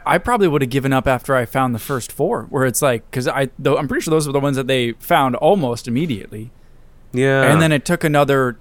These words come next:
Speaker 1: two months to find the other bodies. I probably would have just given up, but, like, like, what was their motivation for staying there and, and continually trying?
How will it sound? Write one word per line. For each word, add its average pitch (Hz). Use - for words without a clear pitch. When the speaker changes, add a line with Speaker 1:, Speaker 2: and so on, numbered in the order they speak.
Speaker 1:
two 190
months 151
to 135
find 135
the 123
other 131
bodies. 110
I 135
probably 214
would 127
have 123
just 120
given 120
up, 240
but, 151
like, 131
like, 135
what 185
was 170
their 165
motivation 147
for 123
staying 147
there 117
and, 120
and 120
continually 131
trying? 131